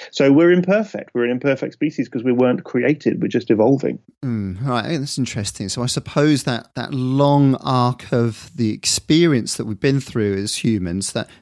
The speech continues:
Speaker 2: that magnitude of human experience is that we have had to live hand to mouth, that, that we hunt today for tonight. We, we're growing crops because we're seeking a meal that we can consume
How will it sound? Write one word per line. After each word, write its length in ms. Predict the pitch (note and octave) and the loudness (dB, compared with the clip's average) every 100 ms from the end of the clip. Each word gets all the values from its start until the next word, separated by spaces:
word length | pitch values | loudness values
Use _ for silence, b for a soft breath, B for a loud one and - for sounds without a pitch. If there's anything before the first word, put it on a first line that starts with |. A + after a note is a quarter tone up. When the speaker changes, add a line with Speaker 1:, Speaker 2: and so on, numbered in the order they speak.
| - | -8
Speaker 2:
that 120 | G#2+ | 0
magnitude 640 | C3 D3+ F3+ C#3 - A#2 | 2 2 2 -2 0 0
of 100 | A2 | 0
human 260 | - A#2 G#2+ | 0 0 0
experience 720 | - - C#3 C3 A2 F2 - | -2 -4 0 2 0 -2 -6
is 100 | C3 | -6
that 120 | C3+ | -4
we 100 | C3+ | -2
have 340 | C#3 - E3+ E3 | -4 -2 -2 -2
had 400 | - B2 A2 - | -6 -8 -8 -6
to 100 | A#2+ | -2
live 320 | G#2+ G#2 F#2+ b b _ _ | 0 -2 -4 b b _ _
hand 260 | C#3 A#2 G#2+ | 0 0 0
to 100 | A2 | -2
mouth, 380 | A2 F2+ F2 - | -2 -2 -6 -8
that, 240 | A2+ - _ - | -8 -10 _ -6
that 240 | A2+ - | -4 -2
we 140 | A#2 A2+ | -2 -2
hunt 540 | A2+ B2 G#2+ - - | 0 0 0 -6 -10
today 460 | - - A#2 G#2 G#2 | -8 -2 0 0 -2
for 400 | - C3 A2 G#2 | -4 -4 -2 -2
tonight. 500 | - A#2 B2 F2+ - | -2 2 2 2 0
We, 160 | B2+ A#2 B _ | -2 -2 B _
we're 100 | A2+ | -4
growing 420 | A2+ B2+ B2 A2 | 0 2 2 0
crops 440 | G#2+ - A2+ - - B B B - | -2 0 0 -2 -10 B B B -6
because 420 | B2+ A#2+ A#2 - | -2 0 -2 0
we're 140 | A#2 | -2
seeking 800 | A2 - C3+ A#2+ - C3+ A2+ A2 - | 0 -2 -2 -2 -2 0 2 0 -2
a 80 | |
meal 600 | A#2+ A#2 B2+ C3+ G#2+ G#2 | 0 2 4 4 2 0
that 180 | G#2 B2+ | -2 -2
we 100 | B2 | -2
can 240 | A#2+ A#2+ G#2+ | -2 -2 -2
consume 680 | - A2 - A#2 A2 G#2+ | -4 -6 0 2 4 2